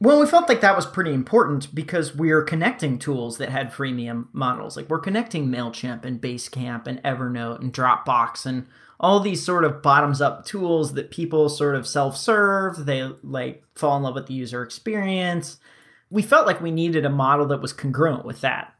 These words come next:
That was basically the sort of one philosophical thing is, like, this is how people in this segment of the market buy software. So we need to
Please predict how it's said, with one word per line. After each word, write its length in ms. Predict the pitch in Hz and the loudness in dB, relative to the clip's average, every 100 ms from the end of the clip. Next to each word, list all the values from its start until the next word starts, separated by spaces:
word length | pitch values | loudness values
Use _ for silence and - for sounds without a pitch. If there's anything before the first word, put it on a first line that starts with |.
| - | -12
That 300 | 156 156 143 | 0 0 0
was 120 | 139 | -4
basically 800 | 143 131 143 135 127 120 120 - | -6 -6 -8 -10 -8 -8 -8 -12
the 160 | 143 139 | -8 -8
sort 240 | - 139 | -4 -4
of 120 | 117 | -4
one 480 | 135 147 170 180 180 | -6 0 4 6 4
philosophical 680 | 143 160 139 147 131 131 123 | 2 2 4 4 2 0 -8
thing 300 | - 170 143 | -4 -2 0
is, 120 | 123 | -2
like, 260 | 131 120 113 | -2 -4 0
this 200 | 170 170 | 0 0
is 120 | 151 | 0
how 220 | 143 143 | 4 4
people 420 | 139 147 143 131 127 | 4 0 -4 -2 -2
in 120 | 127 | 0
this 160 | 143 | 0
segment 400 | 139 143 131 127 | 0 -2 -2 -4
of 80 | 123 | -4
the 60 | 123 | -4
market 420 | 120 131 123 - | -2 -2 -4 -6
buy 220 | 123 120 | -4 -4
software. 520 | 117 143 156 143 135 | 0 4 4 4 -6
So 160 | 131 - | -6 -6
we 160 | 135 147 | -4 -4
need 200 | 143 123 | -4 -4
to 220 | 120 | -6